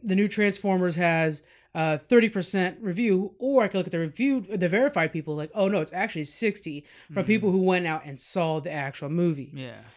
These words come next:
Speaker 1: Now, the way they review, the way they verify this is
Speaker 2: Hmm.
Speaker 1: you have a phone number registered with Rotten Tomatoes when you're giving a review,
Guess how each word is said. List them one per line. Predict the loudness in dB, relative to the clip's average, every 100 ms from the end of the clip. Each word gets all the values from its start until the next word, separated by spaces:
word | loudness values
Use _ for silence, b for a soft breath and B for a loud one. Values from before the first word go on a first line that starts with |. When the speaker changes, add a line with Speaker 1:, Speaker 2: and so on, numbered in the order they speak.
| b
Speaker 1:
Now, | -2 2 2 0
the | 0
way | 4 6 4
they | 4
review, | 0 0 0 0 0
the | -2
way | 0 0
they | 0
verify | 0 0 0 -2
this | 0 -2 -4 -6
is | -4 -4 -4 _ b
Speaker 2:
Hmm. | -16 -6
Speaker 1:
you | 0
have | 4 4
a | 2
phone | 0
number | 0 2
registered | 2 2 -2 -4
with | -2
Rotten | -2 -4
Tomatoes | -4 -4 -4 -6
when | -6
you're |
giving | -4 -4 -4
a |
review, | -6 -8